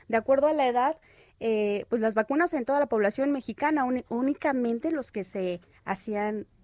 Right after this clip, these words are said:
los que no se tomaban en cuenta, pues, eran los menores de dieciséis años, así como tampoco las mujeres embarazadas. Se iba a empezar, por supuesto, por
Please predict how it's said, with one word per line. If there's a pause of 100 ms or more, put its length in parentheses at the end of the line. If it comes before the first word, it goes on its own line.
(180)
los
que
no
se
tomaban
en
cuenta,
pues,
eran
los
menores
de
dieciséis
años, (300)
así
como
tampoco
las
mujeres
embarazadas. (260)
Se
iba
a
empezar,
por
supuesto, (480)
por